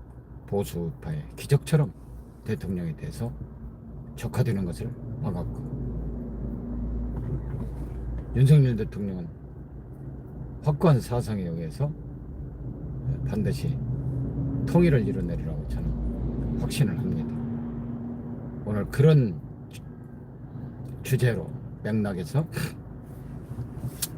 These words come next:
제가 광화문 연설을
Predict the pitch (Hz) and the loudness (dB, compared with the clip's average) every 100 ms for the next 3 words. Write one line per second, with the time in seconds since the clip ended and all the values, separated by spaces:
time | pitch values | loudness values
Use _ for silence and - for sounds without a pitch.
0 | - - 104 98 - - 123 - 113 113 | -4 -2 0 -2 -6 -6 -4 -2 2 2
1 | 104 101 - 113 - - - - 110 120 | 2 0 0 0 -2 -2 -2 -2 2 2
2 | 117 - 95 | 4 2 0